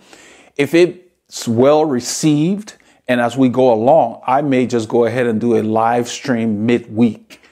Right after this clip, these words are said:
That's another thing that I may do another poll for to see if a live stream midweek would be a good idea. What happened during the live stream, if people got a chance to ask about training and different things, and some of them took advantage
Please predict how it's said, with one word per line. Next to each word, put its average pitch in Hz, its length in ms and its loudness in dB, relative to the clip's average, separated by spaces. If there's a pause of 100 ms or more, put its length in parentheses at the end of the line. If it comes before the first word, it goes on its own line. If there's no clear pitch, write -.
(140)
That's - 300 -4
another 113 380 0
thing 107 520 -4 (220)
that 113 100 0
I 110 100 0
may 120 300 2
do 113 220 -2
another 107 260 -4
poll 113 400 -4
for 104 300 -4
to 98 160 -14
see 110 500 -2 (360)
if 110 400 -4 (240)
a 110 60 0
live 113 380 0
stream 110 420 -4
midweek 110 340 -2
would 104 120 -8
be 110 120 -4
a 104 60 -4
good 104 220 -6
idea. 104 420 -4 (400)
What 123 240 2
happened 147 560 -4
during 135 180 0
the 117 80 -2
live 120 320 0
stream, 117 220 -8
if 110 100 -8
people 123 200 -2
got 117 160 0
a 113 40 0
chance 120 280 -4
to - 200 -8
ask 117 280 -2
about 101 300 -6
training 156 580 -2
and 107 100 -2
different 143 340 -4
things, 120 380 -8 (380)
and 120 120 -4
some 147 280 -2
of 123 120 -2
them 123 280 -2
took 135 160 -4
advantage 127 760 -2